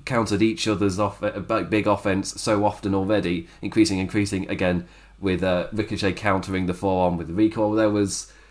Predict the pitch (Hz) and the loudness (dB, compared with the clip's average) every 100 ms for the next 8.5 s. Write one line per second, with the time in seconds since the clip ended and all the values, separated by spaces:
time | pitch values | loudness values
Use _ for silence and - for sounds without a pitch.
0 | - 135 165 143 202 214 196 202 110 - | -6 2 2 6 8 8 6 2 2 -2
1 | _ _ _ _ - 127 135 147 156 143 | _ _ _ _ -8 2 6 6 4 2
2 | 143 139 139 147 - - 139 143 139 92 | 2 4 4 2 0 0 4 4 4 0
3 | 113 - 120 71 117 101 113 110 104 104 | 0 0 0 2 -2 0 6 6 6 0
4 | - - - - 120 - 120 110 - 123 | -8 -20 -14 -2 -2 0 0 0 2 4
5 | 123 98 101 92 101 110 120 104 107 101 | 4 4 2 2 0 0 0 0 2 0
6 | - 113 104 107 104 113 - 156 156 160 | -2 -4 -4 -2 -2 -2 -2 2 2 2
7 | 117 117 110 110 117 90 85 104 - - | 0 0 -4 -2 2 0 0 -8 -10 -14
8 | - 170 120 - | 4 6 6 0